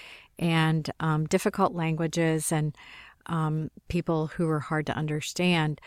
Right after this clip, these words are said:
But, you know, nine eleven really changed that. And, um, it, it, it, it wasn't really an option, even though I had by that time been covering things in the Middle East.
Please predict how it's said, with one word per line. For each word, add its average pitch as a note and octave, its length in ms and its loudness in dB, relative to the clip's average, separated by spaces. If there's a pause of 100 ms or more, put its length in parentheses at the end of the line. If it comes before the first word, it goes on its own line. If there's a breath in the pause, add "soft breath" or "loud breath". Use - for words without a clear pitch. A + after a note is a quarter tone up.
(640 loud breath)
But, G#3 160 6
you A3 120 6
know, G#3+ 280 8
nine G#3+ 320 6
eleven G3 420 4
really D#3+ 240 0
changed D#3+ 600 -2
that. - 320 -6 (180)
And, D#3+ 440 2 (140)
um, D#3 460 2 (800 soft breath)
it, F#3 260 4
it, - 380 -8
it, F#3 180 -2 (220)
it G3 80 2
wasn't G#3 380 6
really F3+ 300 4
an D#3+ 200 -2
option, E3+ 400 -2
even E3+ 160 0
though D#3+ 160 2
I E3 220 2
had D#3+ 260 -4
by D#3 140 -2
that E3 240 2
time D#3 240 -4
been G3 240 4
covering D#3 500 -2
things D#3+ 280 -4
in D#3 100 0
the D#3 60 0
Middle D#3 260 -2
East. - 480 -4